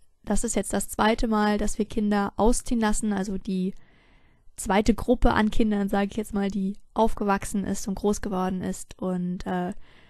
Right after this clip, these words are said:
noch hänge ich so sehr an den Kleinen, dass ich denen dann ein Apartment bauen will. <laughs> Mal schauen, wie lange das anhält, bevor ich die, äh, Kinder, die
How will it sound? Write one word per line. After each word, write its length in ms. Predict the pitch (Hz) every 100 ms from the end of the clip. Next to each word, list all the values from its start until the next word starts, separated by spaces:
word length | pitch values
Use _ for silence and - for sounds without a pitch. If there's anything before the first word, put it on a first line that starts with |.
| _ _ - _
noch 260 | 240 294 -
hänge 200 | 277 294
ich 100 | -
so 120 | 247
sehr 280 | 220 226 -
an 140 | 202
den 140 | 208 220
Kleinen, 420 | 196 196 190 208
dass 220 | 190 -
ich 360 | 196 - - -
denen 240 | 196 190 190
dann 220 | 180 180
ein 160 | 202 185
Apartment 440 | - 185 202 208
bauen 260 | 196 208 220
will. 180 | 226
<laughs> 300 | 262 294 269
Mal 140 | 240 233
schauen, 300 | 233 208 226
wie 60 |
lange 220 | 202 202 196
das 120 | -
anhält, 420 | 190 196 208 226 - - -
bevor 320 | 226 220 202
ich 140 | 208 -
die, 480 | 196 185 185 202 -
äh, 200 | 190 190
Kinder, 360 | - 190 180
die 320 | 175 180 196